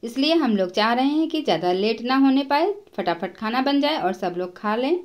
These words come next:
तो रोटी भी लगभग बन चुकी हैं,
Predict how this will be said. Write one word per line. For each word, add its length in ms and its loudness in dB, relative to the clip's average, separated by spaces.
तो 60 -4
रोटी 300 0
भी 160 0
लगभग 400 -2
बन 200 0
चुकी 320 -2
हैं, 240 -2